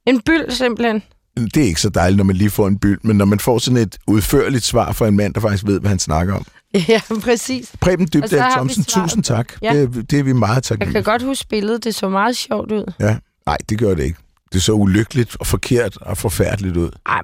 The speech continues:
Speaker 1: men okay, sjovt på den der måde.
Speaker 2: Jeg kan ikke
Speaker 1: Ligesom
Speaker 2: se andre grine.
Speaker 1: et nervøst grin, hvor man faktisk er virkelig nervøs eller bange, men kommer til at grine i ren angst. Sjov måde så det ud.
Speaker 2: Ah ja, det er rigtigt nok.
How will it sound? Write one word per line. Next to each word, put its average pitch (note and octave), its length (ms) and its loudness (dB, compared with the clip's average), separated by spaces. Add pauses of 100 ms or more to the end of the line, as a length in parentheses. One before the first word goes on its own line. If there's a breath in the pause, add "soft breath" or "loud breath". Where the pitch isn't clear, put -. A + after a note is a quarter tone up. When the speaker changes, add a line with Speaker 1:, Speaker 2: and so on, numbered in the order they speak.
Speaker 1:
men F#3+ 180 -2
okay, F#3+ 380 -2
sjovt G3 400 -2
på A3 100 -2
den G3+ 200 0
der F#3+ 160 0
måde. F#3 200 2
Speaker 2:
Jeg G3 80 2
kan B2+ 120 2
ikke F#2 100 0
Speaker 1:
Ligesom G#3 140 2
Speaker 2:
se G#2 40 2
andre F#2 240 2
grine. G2 260 2
Speaker 1:
et G#2+ 140 0
nervøst F#3+ 560 0
grin, G3 260 0
hvor F3 160 2
man E3+ 180 0
faktisk - 500 -6
er E3+ 60 -2
virkelig E3+ 380 -2
nervøs D#3+ 420 -2
eller E3 140 0
bange, D#3 340 -2
men D#3+ 120 -2
kommer D#3+ 200 -2
til D#3+ 100 -4
at - 80 -6
grine E3+ 340 0
i D#3+ 40 -4
ren D3+ 320 -2
angst. - 380 -8
Sjov - 380 -6 (440)
måde D3+ 360 -4
så - 260 -6
det - 120 -8
ud. D2+ 140 -8 (160)
Speaker 2:
Ah F3 180 2
ja, - 40 -6 (140)
det D3+ 60 2
er C3+ 80 0
rigtigt C#2+ 180 -2
nok. - 120 -6